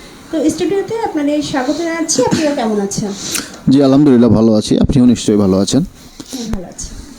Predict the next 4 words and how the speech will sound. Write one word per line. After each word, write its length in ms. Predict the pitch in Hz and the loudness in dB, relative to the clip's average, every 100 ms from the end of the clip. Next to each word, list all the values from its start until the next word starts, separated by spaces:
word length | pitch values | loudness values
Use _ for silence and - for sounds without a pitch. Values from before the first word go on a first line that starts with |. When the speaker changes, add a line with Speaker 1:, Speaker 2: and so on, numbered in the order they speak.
| - - - - - - - - - - | -20 -20 -20 -20 -20 -20 -20 -20 -20 -8
Speaker 1:
তো 160 | 285 294 | -4 -2
প্রথমেই 500 | 311 320 359 427 440 | -2 2 4 4 4
আমি, 260 | 403 403 403 | 2 2 -2
আহ, 640 | 240 233 226 220 220 | -2 -2 -2 -2 -6